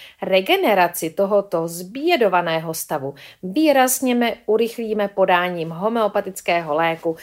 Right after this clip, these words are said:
China rubra devět C v dávce čtyřikrát denně pět granulí. Tento lék má ještě jednu úžasnou vlastnost.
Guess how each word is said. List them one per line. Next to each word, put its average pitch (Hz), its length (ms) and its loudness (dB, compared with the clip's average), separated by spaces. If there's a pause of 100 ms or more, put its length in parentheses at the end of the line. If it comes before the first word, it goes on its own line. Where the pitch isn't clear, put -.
(180)
China 240 400 -2
rubra 170 480 0 (140)
devět 175 460 -2 (100)
C 165 420 0
v 175 40 -16
dávce 165 400 0
čtyřikrát 226 640 -2
denně 180 240 -2
pět 180 240 0
granulí. 156 520 -6 (320)
Tento 294 320 2
lék 175 220 2
má 196 180 0
ještě 190 320 -2
jednu 214 260 2
úžasnou 214 720 -2
vlastnost. 170 560 -2